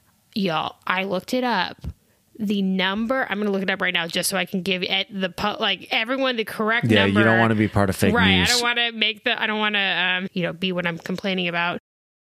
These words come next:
Speaker 1: E-, experts estimate that up to five percent of people have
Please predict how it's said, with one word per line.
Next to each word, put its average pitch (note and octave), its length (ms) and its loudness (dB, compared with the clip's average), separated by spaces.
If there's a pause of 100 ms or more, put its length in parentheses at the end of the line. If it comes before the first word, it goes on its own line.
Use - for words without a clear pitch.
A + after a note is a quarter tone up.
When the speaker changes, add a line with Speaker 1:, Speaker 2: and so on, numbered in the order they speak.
(680)
Speaker 1:
E-, A#3 240 0
experts E4 400 -2
estimate A3+ 380 0
that - 100 -2
up G#3+ 100 -6
to G#3 100 -2
five G#3 300 0
percent B3 300 -2
of G#3+ 80 -8
people G3+ 360 -2
have F#3 460 0